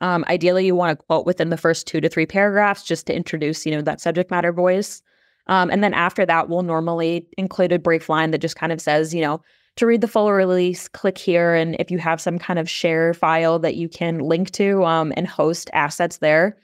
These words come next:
um, we'll do it that way. And then I normally do include, um, the press release as an attachment as well. So, um, editors and journalists are bombarded with press releases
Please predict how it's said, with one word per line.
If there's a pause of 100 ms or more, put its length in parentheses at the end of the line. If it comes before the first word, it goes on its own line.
(260)
um,
we'll
do
it
that
way.
And
then
I
normally
do
include, (120)
um,
the
press
release
as
an
attachment
as
well.
So, (400)
um, (160)
editors
and
journalists
are
bombarded
with
press
releases